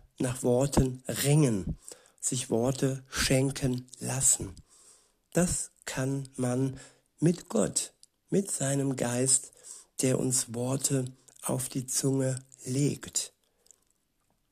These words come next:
Und das zur rechten Zeit. In Vers vierundzwanzig und folgende heißt es,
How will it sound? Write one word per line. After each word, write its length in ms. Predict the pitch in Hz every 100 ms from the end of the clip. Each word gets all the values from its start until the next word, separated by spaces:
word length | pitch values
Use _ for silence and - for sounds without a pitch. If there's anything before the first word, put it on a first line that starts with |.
| _ _ _ -
Und 180 | 131 123
das 440 | 123 147 - - - _
zur 300 | - 117 117
rechten 600 | 110 - - 131 131 131
Zeit. 600 | - - 143 123 - - - _ - _ _ - - _ - _ _ - - - - - _ _ _ -
In 100 | 127
Vers 240 | 131 127
vierundzwanzig 720 | - 208 185 127 127 123 127
und 100 | 131
folgende 540 | 123 127 123 123 123 117
heißt 300 | 120 120 127
es, 260 | 120 -